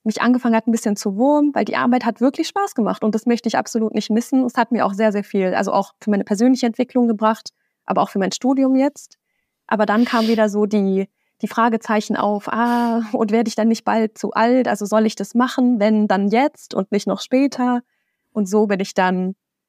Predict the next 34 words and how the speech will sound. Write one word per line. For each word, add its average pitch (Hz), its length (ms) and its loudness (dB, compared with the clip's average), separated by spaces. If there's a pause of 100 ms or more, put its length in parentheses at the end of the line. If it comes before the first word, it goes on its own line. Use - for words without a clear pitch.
so - 120 0
habe 220 100 2
ich 214 60 -2
dann 220 100 2
wieder 214 140 4
angefangen, 202 320 -2
mich 202 140 -6
mit 202 120 -8
Studium 214 460 0
zu 220 120 -2
befassen 208 540 -2
und 202 160 0
habe - 140 -6
wieder 202 160 2
angefangen, 220 420 0
mich - 260 -4
so 208 140 -8
vorsichtig 220 580 0
zu 214 120 -6
bewerben. 254 640 2 (420)
Und 202 180 -2
dann, 180 360 -2 (720)
ja, 190 280 -2
so 220 120 -4
kam 208 280 -2
das. 214 160 -4
Also 208 180 -2
es - 80 -6
war 240 100 2
eigentlich 226 280 -2
schon 196 140 0
immer 196 180 0
da, 190 260 -2
aber 180 440 -4